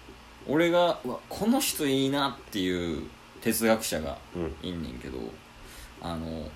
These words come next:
Speaker 1: ベンサムっていう人で。
Speaker 2: はい。
Speaker 1: そのベンサムっていう人がどういう主義を唱えたかっていうと、あの、功利主義っていうのを唱えたんよ。
Speaker 2: ほう。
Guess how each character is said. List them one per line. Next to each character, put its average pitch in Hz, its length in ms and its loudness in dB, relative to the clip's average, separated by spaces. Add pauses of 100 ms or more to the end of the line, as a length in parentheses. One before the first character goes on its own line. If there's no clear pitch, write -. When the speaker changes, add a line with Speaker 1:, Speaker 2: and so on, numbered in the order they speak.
(160)
Speaker 1:
ベ 147 140 8
ン 131 100 6
サ - 160 -2
ム 71 60 -6
っ - 20 -6 (260)
て - 80 -10
い 57 60 -6
う 57 40 -10
人 - 180 -12
で。 - 60 -18 (800)
Speaker 2:
は 90 100 4
い。 76 40 0 (300)
Speaker 1:
そ 95 60 -4
の 90 100 -2
ベ 143 180 4
ン 180 100 2
サ 139 140 2
ム 104 140 0
っ 92 40 -4
て - 260 -8
い 87 60 -2
う - 40 -4
人 82 160 -8
が 78 340 -4 (160)
ど 160 260 6
う 175 60 2
い 175 260 2
う 220 40 2
主 180 280 2
義 113 140 4
を 87 100 0
唱 101 300 -2
え 85 60 -2
た 78 80 -6
か 71 100 -6
っ - 20 -6 (160)
て - 80 -12
い 69 60 -6
う 62 60 -10
と、 82 140 -8 (800)
あ 87 80 -8
の、 80 200 -8
功 160 260 6
利 180 100 6
主 208 180 6
義 135 140 2
っ 78 40 -8 (180)
て - 80 -6
い 80 80 -2
う 78 60 -4
の 78 80 -6
を 80 40 -6 (320)
唱 85 100 -6
え - 20 -4
た 80 40 -4
ん 78 40 -4
よ。 73 80 -8 (680)
Speaker 2:
ほ 87 100 -4
う。 71 80 -4